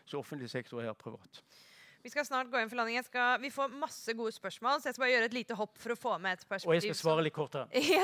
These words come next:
Speaker 2: som, nei, men det er veldig bra, men som vi ikke har vært så mye innom, og det er, eh, dette med utdanning. Fordi utdanning er jo ofte, etter hvert som, eh,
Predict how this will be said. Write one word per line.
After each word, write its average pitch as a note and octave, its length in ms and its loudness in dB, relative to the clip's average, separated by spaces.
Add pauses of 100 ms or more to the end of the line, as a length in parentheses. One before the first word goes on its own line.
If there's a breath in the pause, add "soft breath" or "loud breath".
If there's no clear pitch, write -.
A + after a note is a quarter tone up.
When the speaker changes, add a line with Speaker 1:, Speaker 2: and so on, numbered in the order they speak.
Speaker 2:
som, F4+ 160 4
nei, C#4+ 140 8
men D#4+ 100 4
det D#4+ 80 4
er D4+ 80 6
veldig C#4+ 160 4
bra, C#4 220 6
men D4 100 -6
som D#4+ 80 -2
vi D4+ 60 2
ikke A#3+ 100 4
har A#3+ 80 4
vært B3+ 80 -2
så B3+ 80 -8
mye A#3+ 160 -4
innom, A#3 160 -2
og A#3+ 80 -2
det C4 80 4
er, A#3+ 240 4 (320 loud breath)
eh, A#3 240 4
dette A#3 220 0
med C4 100 -4
utdanning. A3 640 -2
Fordi B3 220 -2 (260)
utdanning A3+ 400 -2
er G#3+ 80 4
jo A#3+ 80 2
ofte, G3 280 -4 (360)
etter A3 160 -2
hvert F#3+ 160 -2
som, G#3+ 220 -6 (340 loud breath)
eh, G#3 300 4